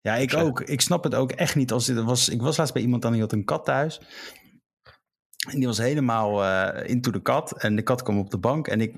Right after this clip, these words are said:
Speaker 1: ging gewoon half in een soort van bange houding zitten, omdat ik dacht dat hij me ging aanvallen.
Speaker 2: Ja, sommige katten zijn echt des duivels.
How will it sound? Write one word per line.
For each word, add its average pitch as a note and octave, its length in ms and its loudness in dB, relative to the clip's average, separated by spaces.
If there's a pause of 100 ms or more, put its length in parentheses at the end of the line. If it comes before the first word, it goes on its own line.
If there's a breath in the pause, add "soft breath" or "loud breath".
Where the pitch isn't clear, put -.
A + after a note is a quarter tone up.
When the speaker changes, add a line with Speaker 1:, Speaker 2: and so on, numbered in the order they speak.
(100)
Speaker 1:
ging B2 300 -2
gewoon G#2 160 -2
half B2+ 240 0
in A#2+ 100 2
een A#2 60 0
soort A#2 220 -2
van A2 300 0
bange A#2 240 0
houding A2+ 380 2
zitten, A2+ 200 0
omdat G#2+ 80 2
ik G#2+ 140 0
dacht G#2 40 -6
dat B2 80 -4
hij B2 80 2
me A2 60 0
ging G2 280 0
aanvallen. F#2 480 0 (880 soft breath)
Speaker 2:
Ja, G#2+ 240 0
sommige C3 340 -2
katten C3 240 -2
zijn A#2+ 120 0
echt A#2+ 140 -4
des A#2 160 -2
duivels. A2 560 -2